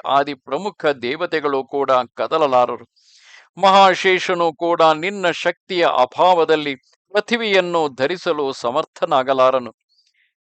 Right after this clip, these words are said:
ಇಂದ್ರನು ಹೇಳಿದನು, ಸರಸ್ವತಿ ರಹಿತ ಬ್ರಹ್ಮನು ವಿಶ್ವದ ರಚನೆಯಲ್ಲಿ,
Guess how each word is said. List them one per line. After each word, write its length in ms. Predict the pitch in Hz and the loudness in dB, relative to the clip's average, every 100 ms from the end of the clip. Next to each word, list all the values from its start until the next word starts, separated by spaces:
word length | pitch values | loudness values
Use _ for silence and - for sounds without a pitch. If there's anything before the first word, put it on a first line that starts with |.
| _ _ - | _ _ -10
ಇಂದ್ರನು 480 | 190 180 160 151 135 | -6 0 0 2 0
ಹೇಳಿದನು, 640 | 139 139 139 135 127 117 _ _ _ _ _ _ | 0 0 0 -2 -4 -8 _ _ _ _ _ _
ಸರಸ್ವತಿ 880 | - 208 202 185 196 185 180 165 160 | -6 2 2 2 -2 -2 0 0 0
ರಹಿತ 420 | 165 151 208 - | 0 0 -2 2
ಬ್ರಹ್ಮನು 800 | 165 127 135 180 185 170 160 147 | 2 2 -2 -2 0 -2 0 -4
ವಿಶ್ವದ 500 | 127 196 - 190 156 | -4 -8 -4 -2 0
ರಚನೆಯಲ್ಲಿ, 880 | 143 131 - 175 165 147 143 139 | 2 0 -2 -4 -2 -2 -2 -8